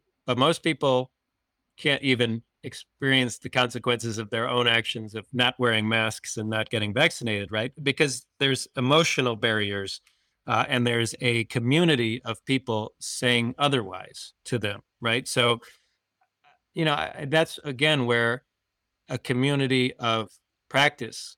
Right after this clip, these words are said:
comes in, uh, and, and, you know, this kind of sharing of, of a different reality,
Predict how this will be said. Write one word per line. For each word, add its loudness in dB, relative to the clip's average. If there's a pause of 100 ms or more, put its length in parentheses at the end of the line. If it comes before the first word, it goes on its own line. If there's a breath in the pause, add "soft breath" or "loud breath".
comes 0
in, -2 (240)
uh, 0
and, 0
and, -4
you 2
know, -2
this -8
kind 0
of -6
sharing 2
of, -6
of -6
a -4
different -2 (120)
reality, 2